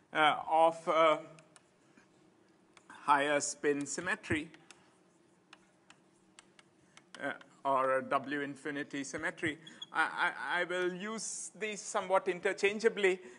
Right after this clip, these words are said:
Sometimes, uh, one needs to be a little careful to distinguish between the two. As I said in the morning, the asymptotic symmetry is usually this en-, Brown-Henno-like enhancement of the higher spin symmetry, but there's a very definite,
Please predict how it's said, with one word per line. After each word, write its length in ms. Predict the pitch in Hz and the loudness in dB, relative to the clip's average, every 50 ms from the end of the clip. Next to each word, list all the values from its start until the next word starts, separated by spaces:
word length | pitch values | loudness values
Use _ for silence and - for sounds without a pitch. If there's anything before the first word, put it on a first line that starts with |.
| - _ | -20 _
Sometimes, 800 | - - 175 170 170 - 190 180 185 185 185 190 180 - 214 190 | -6 -6 -6 -6 -2 2 4 4 4 2 -2 -8 -10 -8 -2 -2
uh, 240 | 175 165 165 175 170 160 | 0 0 2 0 0 0
one 240 | 160 170 170 170 170 | 0 -2 -2 -2 -6
needs 240 | 175 185 - - - | -10 -12 -12 -18 -18
to 60 | 170 | -10
be 80 | 175 180 | -4 -4
a 60 | 175 | -4
little 260 | 160 165 170 170 170 | -2 -4 -4 -6 -8
careful 480 | 170 - 190 175 170 - - 180 170 160 | -2 0 0 0 0 -2 -4 -4 -4 -4
to 160 | 165 - 160 | -6 -8 -8
distinguish 560 | 147 165 165 - - 170 165 156 156 165 160 | -8 -8 -10 -8 -12 -10 -8 -8 -8 -8 -8
between 380 | - 165 160 - 165 165 160 156 | -12 -14 -10 -6 -6 -6 -2 -2
the 80 | 151 | -2
two. 340 | 151 156 208 202 180 180 - - - - - - _ | -2 0 2 2 2 2 0 -4 -10 -18 -20 -14 _
As 140 | - 151 151 | -6 -2 0
I 100 | 165 165 | 0 0
said 220 | 160 - 180 180 | 2 0 0 0
in 120 | 185 175 175 | 0 -2 -6
the 40 | 175 | -2
morning, 460 | 170 165 175 190 202 214 214 208 - - - _ _ _ _ | 4 4 4 4 2 -4 -8 -10 -16 -20 -20 _ _ _ _
the 120 | 170 170 127 | 4 6 6
asymptotic 580 | 147 151 - 190 185 - 208 202 196 196 190 - | 6 6 2 -8 -6 -4 -4 -4 -4 -6 -12 -10
symmetry 480 | - 202 190 190 190 190 - 202 180 175 | -12 -6 -4 -4 -4 -4 -4 -6 -4 -4
is 140 | 175 165 | -6 -6
usually 400 | 170 165 165 160 170 170 170 170 | -8 -10 -8 -6 -6 -6 -6 -6
this 220 | 160 160 165 160 - | -4 -6 -4 -2 -2
en-, 180 | 156 156 151 135 127 | -2 -4 -4 -10 -4
Brown-Henno-like 840 | 127 151 147 151 156 151 156 156 151 156 147 143 143 151 151 147 - | 2 2 2 2 0 -4 -8 -6 -4 -4 -4 -2 -2 -2 -2 -2 -4
enhancement 640 | 147 143 143 151 151 151 147 - - 170 165 160 147 | -10 -8 -4 -4 -4 -4 -4 -8 -6 -6 -8 -6 -4
of 100 | 151 143 | -6 -4
the 80 | 131 143 | -2 -4
higher 240 | 139 143 135 139 135 | -2 0 -2 -2 -2
spin 300 | - - - 147 143 147 | -4 -6 -8 -8 -8 -8
symmetry, 560 | - - 165 175 190 185 - - 165 156 156 - - - - - _ _ | -10 -8 -4 -2 -2 -4 -2 -6 -6 -6 -6 -10 -16 -20 -20 -20 _ _
but 200 | 143 151 147 147 | -4 -4 -2 0
there's 180 | 151 151 147 | -2 -2 0
a 60 | 156 147 | -2 -2
very 240 | 147 147 147 147 | -2 -4 -4 -6
definite, 640 | 139 135 151 147 147 - 139 147 147 139 - - - | -4 0 0 0 0 0 -6 -6 -6 -8 -10 -18 -20